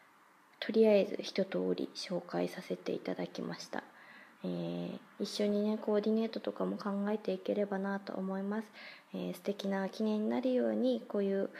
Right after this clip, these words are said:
お衣装とかもご準備させていただいておりますので、ご要望とかありましたら、ぜひぜひ、あの、どんどんお聞かせいただければと思います。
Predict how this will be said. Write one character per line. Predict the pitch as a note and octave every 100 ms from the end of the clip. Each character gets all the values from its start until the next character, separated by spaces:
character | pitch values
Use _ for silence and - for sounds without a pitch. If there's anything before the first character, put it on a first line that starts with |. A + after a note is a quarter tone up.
| - -
お | A3
衣 | A3
装 | B3 A3
と | -
か | -
も | G3 F3 - - _
ご | G#3
準 | G3 G#3
備 | G3+
さ | -
せ | -
て | -
い | F#3+
た | G#3
だ | G#3
い | G#3
て | G#3+
お |
り | G#3
ま | A3 A#3+
す | A#3+
の | A3+ G3+
で、 | G#3 G3+ - - -
ご | G3+
要 | G3
望 | G3 G#3 A3
と | A3+
か | A3+ G#3
あ |
り | G3
ま | G3 G#3
し | G#3
た | -
ら、 | G3 F#3
ぜ | F#3
ひ | F#3 F3+
ぜ | F3
ひ、 | F3+ - -
あ | E3+
の、 | E3+ F3+
ど | E3+
ん |
ど | E3
ん |
お | F3
聞 | -
か | - -
せ | F3+
い |
た | F3 F#2+
だ | G3
け | G3+ A3+
れ |
ば | A3 G3
と | -
思 | F#3+ G3
い | G3
ま | A3+ B3
す。 | B3+